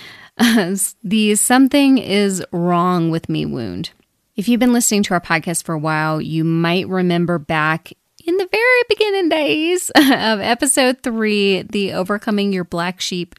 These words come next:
Dynamic. I will link that if you're interested in the show notes. But if you are the black sheep, or as we call it, the hot pink crayon in a black and gray Crayola world,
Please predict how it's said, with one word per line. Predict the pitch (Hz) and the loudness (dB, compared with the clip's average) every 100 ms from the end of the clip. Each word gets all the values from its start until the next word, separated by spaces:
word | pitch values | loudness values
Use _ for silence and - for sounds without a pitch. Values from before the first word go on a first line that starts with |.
| - | -8
Dynamic. | 175 170 170 208 294 - - - - - - - | -4 -2 -2 -2 -4 -10 -20 -20 -20 -20 -10 0
I | 202 | 2
will | 208 208 | 2 2
link | 185 190 185 | 2 0 0
that | 180 175 | -2 -2
if | 175 | -2
you're | 165 | -4
interested | 165 170 170 175 165 | -4 -4 -4 -4 -6
in | - 165 | -4 -4
the | 160 156 | -4 -4
show | - 151 139 | -6 -6 -6
notes. | 147 226 - | -4 -6 -6
But | - 185 170 _ _ _ - | -6 -4 -6 _ _ _ -2
if | 220 202 | -2 0
you | 196 208 269 330 349 302 - | -4 0 2 4 2 -2 -4
are | 196 196 | 0 0
the | 180 | 0
black | 175 165 - | -2 -2 -4
sheep, | - - - - - | -8 -10 -12 -16 -14
or | - 170 175 170 170 170 - _ _ _ _ _ | -6 -2 0 0 -2 -4 -6 _ _ _ _ _
as | 165 151 156 | -8 -8 -8
we | 165 | -10
call | - 185 | -8 -8
it, | 311 | -6
the | 196 | -10
hot | - 151 - | -8 -8 -6
pink | 170 - | -10 -8
crayon | - 160 156 156 214 233 | -6 -4 -2 -2 -4 -4
in | 175 | -2
a | 170 165 | -2 -2
black | 147 160 165 180 | -4 -2 -2 -2
and | 185 | -4
gray | 170 170 170 180 233 | -2 -2 -2 -2 -4
Crayola | - 190 180 180 175 | -4 -2 0 0 -2
world, | 160 160 160 190 330 | -2 -4 -2 -2 -4